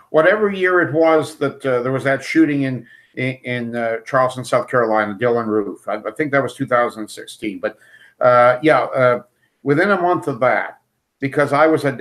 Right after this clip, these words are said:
uh, well, I, I don't know. I've never been told the reason. Every reason I've ever been given is nonsense, and that's basically I haven't convinced the American authorities that,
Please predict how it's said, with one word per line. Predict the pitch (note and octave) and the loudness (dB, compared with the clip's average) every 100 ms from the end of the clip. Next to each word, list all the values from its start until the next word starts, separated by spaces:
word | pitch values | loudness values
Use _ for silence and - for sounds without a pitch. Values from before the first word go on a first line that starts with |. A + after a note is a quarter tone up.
| - | -2
uh, | C#3 | 0
well, | C#3+ C3 | 2 0
I, | C3 D3 F3+ | 0 0 2
I | |
don't | G#3+ G3 | 4 2
know. | D#3 A#2 | 0 0
I've | C3 D#3 | -2 -2
never | F3+ D3 | -2 -2
been | C#3+ | -4
told | C3 C#3+ A#2+ | -4 -4 -2
the | A#2+ | -4
reason. | C3+ A2 - - | -4 -8 -16 -6
Every | C3+ D3+ | -2 0
reason | C#3+ C#3+ C3 C3 | 0 -2 -4 -4
I've | B2 B2 | -2 -2
ever | A#2+ A2+ | -2 -4
been | F#2+ A#2 G#2+ | -6 -10 -2
given | C3+ A#2 A2 - _ _ | -2 0 -6 -8 _ _
is | A2+ A2 | -12 0
nonsense, | B2+ C3 B2+ G#2+ E2+ - | 2 2 0 -6 -6 -8
and | A2 A2 | -2 0
that's | A#2 - | 0 -4
basically | - B2+ - A#2+ A2+ | -6 -6 -4 0 2
I | |
haven't | A#2+ A2+ | 2 -2
convinced | A2+ A2 A#2+ A2 | -10 -4 -4 -6
the | B2 | -6
American | A#2 A#2 A2+ | -2 -2 -4
authorities | G#2+ - B2 A#2 A2+ G#2+ | -8 -2 0 0 -4 -6
that, | A2+ | -6